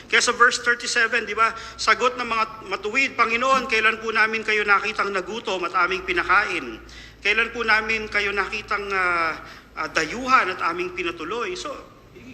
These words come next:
niremind lang uli sila ni Lord, ano? Sasabihin ng hari, "Tandaan ninyo, nang gawin ninyo ito sa pinakahamak sa mga kapatid kong ito, ito ay ginawa mo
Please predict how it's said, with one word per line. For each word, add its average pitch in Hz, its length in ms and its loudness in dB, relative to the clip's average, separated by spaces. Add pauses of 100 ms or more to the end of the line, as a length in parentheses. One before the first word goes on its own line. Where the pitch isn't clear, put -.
(320)
niremind 277 480 0
lang 294 160 -2
uli 285 160 -6
sila 285 240 -6
ni 269 80 -8
Lord, 269 480 -4
ano? 240 480 -6 (1300)
Sasabihin 254 640 2
ng 233 80 4
hari, 233 400 2
"Tandaan 226 480 4
ninyo, 226 320 -2
nang 190 160 0
gawin 208 240 -2
ninyo 208 240 -4
ito 196 240 -4
sa 180 160 -4
pinakahamak 170 800 0
sa 151 160 -6
mga 147 240 -2
kapatid 143 320 -10
kong 147 160 -12
ito, 120 400 -12 (320)
ito - 240 -6
ay 147 240 0
ginawa 127 400 -4
mo 110 320 -8